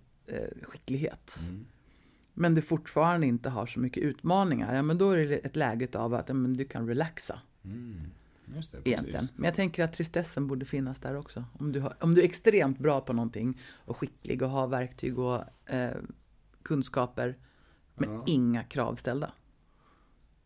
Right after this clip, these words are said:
Speaker 2: Nej, men det kan ju vara ett ganska avslappnat tillstånd när man känner att, "Ah,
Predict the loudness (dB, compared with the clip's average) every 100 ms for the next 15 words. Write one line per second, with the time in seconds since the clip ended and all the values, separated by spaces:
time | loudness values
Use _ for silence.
0 | _ -14 -12 -10 -12 -10 -8 -8 -8 -10
1 | -12 -10 -8 -6 -8 -10 -12 -12 -10 -10
2 | -10 -12 -12 -12 -14 -8 -8 -8 -10 -8
3 | -6 -8 -8 -8 -8 -10 -12 -18